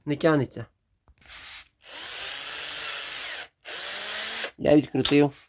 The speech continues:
наприклад, дивіться, навіть трошки відкрутив. Бачите, все вже тягнеться.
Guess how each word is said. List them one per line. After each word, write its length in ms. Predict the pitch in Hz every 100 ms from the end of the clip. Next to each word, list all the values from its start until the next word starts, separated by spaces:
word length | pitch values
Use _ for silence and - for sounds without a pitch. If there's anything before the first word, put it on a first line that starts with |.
| 131
наприклад, 440 | 135 139 139 131
дивіться, 240 | 135 123
навіть 180 | 131 127
трошки 320 | - 139 -
відкрутив. 460 | 127 - 123 135 135 - - - - - - - - - _ - - - - - - 151 - - - - - -
Бачите, 280 | - 156 180 -
все 160 | - 165
вже 160 | 147
тягнеться. 440 | 139 147 123 -